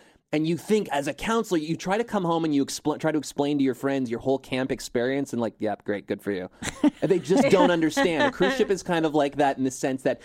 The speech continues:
Speaker 1: you've experienced so
Speaker 2: Yeah.
Speaker 1: many things, and there's no way I'm gonna be able to hold your attention long enough to tell you everything that I've learned and seen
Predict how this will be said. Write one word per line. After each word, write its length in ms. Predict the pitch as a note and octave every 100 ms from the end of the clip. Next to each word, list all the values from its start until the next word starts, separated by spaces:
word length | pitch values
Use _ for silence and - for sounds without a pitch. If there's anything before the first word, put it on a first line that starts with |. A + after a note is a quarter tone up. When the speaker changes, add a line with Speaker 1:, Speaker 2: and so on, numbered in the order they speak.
| - -
Speaker 1:
you've 160 | D3+
experienced 680 | D3+ - - F#3 F3+ D#3 F#3+
so 100 | F3
Speaker 2:
Yeah. 60 | F#3
Speaker 1:
many 180 | G3 F3+
things, 360 | F#3 E3 C#3
and 140 | C#3+ D3
there's 140 | C3
no 280 | C#3 C#3+ D#3
way 300 | D3 C#3 C3+
I'm 120 | C3
gonna 140 | B2+
be 120 | A#2+ B2
able 120 | A#2
to 60 | A2+
hold 240 | A#2+ A#2
your 120 | A2+
attention 420 | G#2+ A2+ A#2 A#2
long 180 | A2 G#2+
enough 160 | G#2 -
to 80 | B2+
tell 260 | - A#2+
you 140 | A2+ A2
everything 560 | A2 G#2 G#2+ - G#2+ G#2
that 100 | G2+
I've 120 | G#2
learned 320 | G2+ G2+ G2
and 140 | G2+
seen 460 | - A2 G#2 F#2